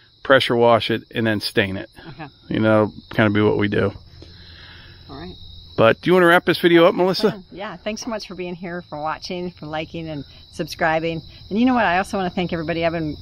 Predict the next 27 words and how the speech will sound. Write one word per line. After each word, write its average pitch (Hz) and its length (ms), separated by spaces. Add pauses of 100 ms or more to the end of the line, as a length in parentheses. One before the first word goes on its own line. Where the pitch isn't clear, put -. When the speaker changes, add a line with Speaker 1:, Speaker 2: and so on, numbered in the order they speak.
(100)
Speaker 2:
trying 202 240
to 160 80
pound 185 300
out 175 160
some 160 120
more 165 120
thank 165 260
you 165 60
cards, 165 340
so - 120
thanks 240 300
to - 100
everybody 170 340
that 147 140
sent 165 200
in 160 120
the 151 60
license 151 380
plate. 143 300
Speaker 1:
Oh. 156 420
Speaker 2:
We 247 220
really 196 300
enjoy 165 360
that. 143 220 (240)
Speaker 1:
The 147 140
way 151 340
to, 160 240